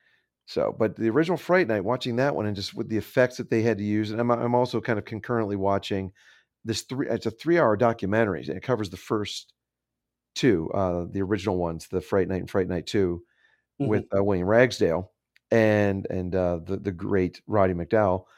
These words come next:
Speaker 1: and the special effects that they use, practical special effects all the way through, and just amazing. And yeah, a ho-, little bit, ho-, some of them don't hold up. T-, you know, what is this, thirty-five years later? Well, more than that now, uh,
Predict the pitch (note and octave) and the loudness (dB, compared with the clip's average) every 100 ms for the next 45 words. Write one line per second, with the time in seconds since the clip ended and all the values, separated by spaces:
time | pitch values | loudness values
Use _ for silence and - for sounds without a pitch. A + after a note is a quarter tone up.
0 | - - _ _ B2 A2+ G#2+ G#2+ G#2 - | -20 -20 _ _ 4 6 6 4 2 -2
1 | _ _ _ B2 - F3 D#3 B2 F#3+ - | _ _ _ -8 2 2 2 2 2 2
2 | D3 B2 G#2+ - G#2 C#3+ - D3+ D#3 - | 2 2 2 2 0 0 0 4 4 2
3 | D3+ - B2+ A#2 G#2+ - F#2+ A#2 - - | -8 4 4 6 0 2 2 2 -2 2
4 | B2+ C#3 B2 G#2 B2 - A2+ A2+ - - | 4 6 4 2 0 0 0 0 -2 -10
5 | _ A2+ A#2 A#2+ C#3+ G3+ D#3 G#2 G#2+ G#2+ | _ -2 0 4 4 4 4 2 0 -6
6 | _ _ _ _ _ _ _ _ F3+ F#3+ | _ _ _ _ _ _ _ _ 0 0
7 | - F3+ F#3+ - C#3+ F3+ - E3+ G#3 G3+ | 0 4 4 4 -2 -4 -6 0 2 4
8 | F3+ - - - - G3 F#3 F3 E3 E3+ | 2 0 -8 -4 -2 0 0 2 4 4
9 | D#3 D3+ C3 C3+ - _ _ _ _ _ | 4 6 6 4 0 _ _ _ _ _
10 | _ _ _ _ _ _ _ - - D3 | _ _ _ _ _ _ _ -20 -2 2
11 | A2+ F#2+ G2 F#2+ F2 F2 - - A2+ G#2 | 2 2 0 -2 -4 -8 -6 0 0 2
12 | A2+ G2 F2+ F2+ G#2 C3+ G2 E2 - F2 | 4 4 2 0 2 2 0 -2 -6 -4
13 | G#2+ G#2+ E2+ C3 - - - - F#2 F#2 | -2 -2 -2 -4 -4 -10 -12 -8 -4 -2